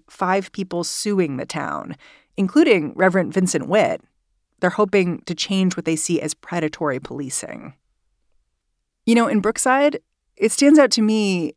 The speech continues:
that local leaders can't really seem to articulate why they need so many officers, like, what all this extra revenue is doing for the people they serve.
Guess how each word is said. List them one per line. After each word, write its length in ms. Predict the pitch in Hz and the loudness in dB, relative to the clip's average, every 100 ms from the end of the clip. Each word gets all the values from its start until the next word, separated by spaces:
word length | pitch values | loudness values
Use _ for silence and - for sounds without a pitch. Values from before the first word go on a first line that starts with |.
| _ | _
that 180 | 196 185 | -4 -2
local 380 | 196 226 262 220 | 2 2 2 0
leaders 800 | 160 135 87 131 175 - - - _ | 0 -4 -4 -6 -6 -6 -8 -12 _
can't 380 | - 226 226 - _ _ | -8 -4 -4 -8 _ _
really 220 | 196 208 208 | -2 0 0
seem 200 | 233 202 | 0 -2
to 100 | - | -2
articulate 800 | 180 - 302 311 254 202 175 156 | -4 -4 -6 0 2 4 2 -2
why 260 | 170 185 190 | -2 0 2
they 160 | 196 | 0
need 360 | 185 190 269 311 | 2 0 -2 -2
so 160 | 214 | -2
many 220 | 165 143 139 | -2 -4 -4
officers, 840 | 123 117 143 - - - - - - _ _ _ - | -4 -6 -10 -10 -10 -10 -10 -10 -14 _ _ _ -6
like, 160 | 180 180 | -4 2
what 140 | 196 | 2
all 160 | 180 185 | 4 0
this 240 | 170 - - | 0 -4 -4
extra 280 | 196 - 180 | -4 -2 0
revenue 480 | 170 175 180 170 160 | 0 2 0 0 -2
is 200 | 165 156 | -4 -2
doing 260 | 175 170 | -2 -2
for 100 | 156 | -4
the 80 | 160 | -10
people 720 | 151 - 185 175 160 135 - 165 | -10 -10 -6 -2 -2 -2 -6 -6
they 140 | 156 | -4
serve. 920 | 151 - - 302 180 123 - - - | -4 -8 0 2 2 0 -4 -10 -18